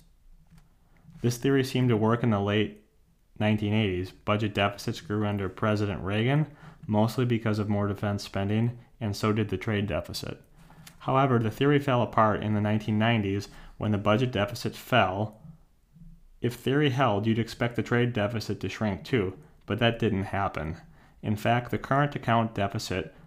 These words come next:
which is the most comprehensive measure of the trade deficit, hit a new peak at three point nine percent of G D P in two thousand,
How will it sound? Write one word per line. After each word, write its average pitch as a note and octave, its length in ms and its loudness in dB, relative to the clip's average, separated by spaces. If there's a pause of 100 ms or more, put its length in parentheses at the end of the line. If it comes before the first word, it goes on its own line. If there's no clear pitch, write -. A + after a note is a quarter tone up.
(140)
which - 180 -4
is G#2+ 140 -2
the G#2+ 80 2
most A#2 260 2
comprehensive A#2 760 -2
measure G#2 440 -2
of G#2 120 -6
the A#2+ 100 -2
trade B2 280 0
deficit, F#2+ 540 -6 (320)
hit - 260 -4
a A#2 100 -2
new A#2 220 4
peak A2 460 -2
at G#2 160 -4
three B2 160 0
point B2 260 -2
nine G#2 240 -2
percent G#2 420 -2
of G2 120 -4
G G#2+ 160 0
D B2 120 2
P G#2+ 260 0
in G2+ 280 -4
two G#2+ 160 0
thousand, F2+ 520 -4